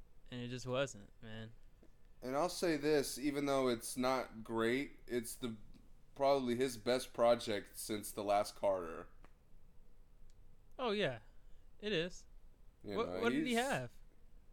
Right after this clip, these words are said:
Speaker 2: I mean, he had some mixtapes.
Speaker 1: Oh, it's his best
Speaker 2: Dedication
Speaker 1: project.
Speaker 2: mixtapes were, were all right.
Speaker 1: It's his best project to me, for sure,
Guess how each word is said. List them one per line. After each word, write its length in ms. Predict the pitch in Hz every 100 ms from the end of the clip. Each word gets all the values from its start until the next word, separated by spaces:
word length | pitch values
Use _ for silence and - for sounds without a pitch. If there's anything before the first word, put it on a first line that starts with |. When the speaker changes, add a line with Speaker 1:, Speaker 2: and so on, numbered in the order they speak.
| - - - - - -
Speaker 2:
I 40 | 202
mean, 160 | 226
he 60 | 294
had 140 | 320
some 220 | - 208
mixtapes. 920 | 170 165 - 165 180 - - - - - - - - -
Speaker 1:
Oh, 280 | 123 101 104 - - - -
it's 160 | 135 135
his 160 | 120
best 80 | 117 185
Speaker 2:
Dedication 560 | 165 - 151 151 - 143
Speaker 1:
project. 200 | 147 147 156
Speaker 2:
mixtapes 340 | 151 - -
were, 160 | 139 127
were 320 | 127 127 123
all 300 | 123 123 127
right. 140 | 151 - - - - - -
Speaker 1:
It's 120 | 127
his 120 | 127
best 300 | 113 107 -
project 380 | 123 107 - - -
to 60 | -
me, 200 | 110 120 - - - - - - -
for 100 | 131
sure, 320 | - 110